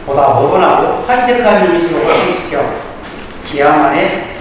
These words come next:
프리미엄 세단의 아이덴티티를 완성하였습니다. 어, 먼저 전면부를 설명드리겠습니다. 어, 기아의 시그니처 스타백 라이팅이 기아의 수직성을 통해 차량의 와이드함을 강조하였고,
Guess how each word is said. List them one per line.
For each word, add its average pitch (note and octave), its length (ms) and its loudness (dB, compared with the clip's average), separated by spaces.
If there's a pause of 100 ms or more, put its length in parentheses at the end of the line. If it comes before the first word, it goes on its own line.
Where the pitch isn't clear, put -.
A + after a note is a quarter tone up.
프리미엄 F#3 400 2
세단의 D#3 480 0
아이덴티티를 D3 720 -2
완성하였습니다. - 600 -6 (1200)
어, - 120 -6
먼저 - 580 2
전면부를 A3 500 2
설명드리겠습니다. - 840 -2 (1600)
어, B2 340 -8
기아의 - 600 4
시그니처 B3+ 440 0
스타백 G3 600 2
라이팅이 C3+ 680 -2 (500)
기아의 G#3+ 640 2
수직성을 G#3+ 580 -4
통해 - 140 0 (720)
차량의 E3+ 560 0
와이드함을 E3+ 540 2
강조하였고, C3 800 -6